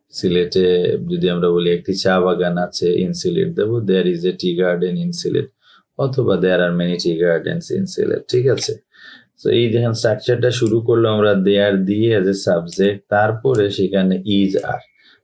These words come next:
So is are নিয়ে একটু সিঙ্গুলার প্লুরাল আপনারা আলোচনা করবেন। is এবং are সেটা ডিপেন্ড করবে, যদি "There are many students" বলি তখন are হবে, আবার যদি বলি "There is" তখন a হবে, স্টুডেন্টের s বাদ দিয়ে যাবে, "There is a student in the class",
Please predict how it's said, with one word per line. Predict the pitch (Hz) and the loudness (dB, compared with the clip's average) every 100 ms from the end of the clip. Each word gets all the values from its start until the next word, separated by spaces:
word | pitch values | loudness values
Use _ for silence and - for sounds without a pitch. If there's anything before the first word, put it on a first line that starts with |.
| - | -8
So | 131 | -2
is | 113 127 | 0 2
are | 135 131 | 2 2
নিয়ে | 127 | 0
একটু | 117 110 | 0 0
সিঙ্গুলার | 110 107 98 95 98 | 0 0 2 4 4
প্লুরাল | 92 95 92 92 | 2 2 2 4
আপনারা | 90 85 87 87 | 2 0 0 0
আলোচনা | 87 85 87 87 | 0 -2 -4 -4
করবেন। | 87 92 90 104 | -2 -2 0 -2
is | 98 110 107 107 | -2 -4 -2 0
এবং | 104 104 101 | 0 -2 -2
are | 98 | -2
সেটা | 92 98 98 | 0 0 0
ডিপেন্ড | 98 98 110 107 | 0 -2 -2 0
করবে, | 104 98 | 0 2
যদি | 95 95 98 95 - - _ 90 | 2 2 0 -4 -14 -20 _ 0
"There | 98 101 101 | 2 4 4
are | 101 98 | 4 4
many | 98 98 101 | 2 2 0
students" | 101 - 104 98 98 101 107 104 - 92 | -4 -2 0 2 2 2 0 0 -2 0
বলি | 98 98 95 | 2 2 0
তখন | 95 95 | 0 0
are | 92 - 95 95 | -2 -2 0 0
হবে, | 98 95 95 110 117 - - _ | 0 0 2 0 -4 -14 -20 _
আবার | - 117 | 0 2
যদি | 117 110 | 2 2
বলি | 104 104 92 | 2 2 2
"There | 104 104 101 | 2 2 2
is" | 104 101 98 92 - _ - | 0 0 -2 -4 -14 _ -6
তখন | 87 92 - | -4 -2 0
a | 107 101 | 0 2
হবে, | 101 92 101 104 - | 0 2 2 2 -2
স্টুডেন্টের | - 98 98 95 95 104 | -6 0 2 2 2 2
s | 101 - | 0 0
বাদ | 98 95 | 0 0
দিয়ে | 92 101 | 0 0
যাবে, | 98 98 95 | 2 2 2
"There | 95 95 | 2 2
is | 95 92 | 2 0
a | 101 | -2
student | - 117 120 113 | -2 -2 0 0
in | 95 90 | 0 0
the | 87 85 | -2 -4
class", | - 85 | -4 -6